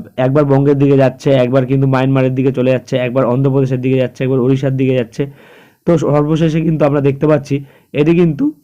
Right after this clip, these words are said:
তামিলনাড়ুর দিকে অগ্রসর হচ্ছে, যেটা কিন্তু আমরা বর্তমানে লক্ষ্য করতে পারছি। এবং বায়ুর ঝাপটা মোডে কিন্তু এর গাস্টিং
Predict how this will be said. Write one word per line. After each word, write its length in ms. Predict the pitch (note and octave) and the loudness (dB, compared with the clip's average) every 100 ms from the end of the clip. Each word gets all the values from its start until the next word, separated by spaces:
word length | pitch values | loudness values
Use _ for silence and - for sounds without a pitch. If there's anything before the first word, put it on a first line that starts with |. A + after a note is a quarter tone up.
| _ _ - | _ _ -4
তামিলনাড়ুর 500 | C3+ E3 F#3 F3+ E3 | 0 2 2 2 2
দিকে 180 | D#3 D3+ | 2 2
অগ্রসর 360 | C3+ C#3 D#3 D3 | 2 2 2 0
হচ্ছে, 220 | C3+ A#2+ | 0 -2
যেটা 180 | A#2+ B2 | -2 0
কিন্তু 200 | C#3 C3 | 0 2
আমরা 160 | C3+ D3 | 0 0
বর্তমানে 500 | B2+ A2+ A#2+ C3+ D3 | 0 -2 -2 -2 0
লক্ষ্য 240 | D3 B2 B2+ | 0 -2 -4
করতে 240 | C3 - | -6 -6
পারছি। 280 | D#3+ C3 G#2+ | -4 -4 -2
এবং 140 | B2+ D3 | -2 0
বায়ুর 200 | C3+ C#3 | 0 0
ঝাপটা 320 | C3 B2+ - D#3+ | 0 -4 -4 -4
মোডে 200 | D#3 D3+ | -2 0
কিন্তু 220 | C#3 C3 | -2 -2
এর 120 | C#3+ C3 | -2 -2
গাস্টিং 360 | A2 G#2 E3 | -4 -2 -4